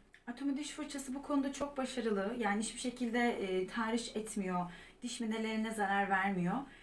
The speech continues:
ve ince yapısıyla da mükemmel temizlik sağlıyor. Kutu içerisinde dört renkten ikişer adetten toplam sekiz tane bulunmaktadır. Kullanılan malzeme ise altın tozu içermektedir ve bakteri tutmama özelliğine sahiptir.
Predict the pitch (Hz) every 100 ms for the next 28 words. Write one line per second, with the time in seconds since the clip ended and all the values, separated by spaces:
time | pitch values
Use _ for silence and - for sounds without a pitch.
0 | - 214 226 214 240 240 - - 233 202
1 | 233 240 240 214 202 196 190 175 156 -
2 | - 165 - - 202 339 - _ _ _
3 | - 254 339 339 269 214 190 185 185 247
4 | 285 - 247 - 214 247 196 - 247 240
5 | 202 190 185 202 277 226 - 254 302 214
6 | - - 196 165 139 135 147 143 143 -
7 | 247 415 - - _ _ _ _ - 254
8 | 277 277 294 277 277 269 269 285 269 -
9 | - 240 262 254 247 190 180 - 170 160
10 | 156 - - 269 392 - 294 214 214 269
11 | 294 - 247 240 208 175 170 165 156 151
12 | 156 - 147 143 - 208 392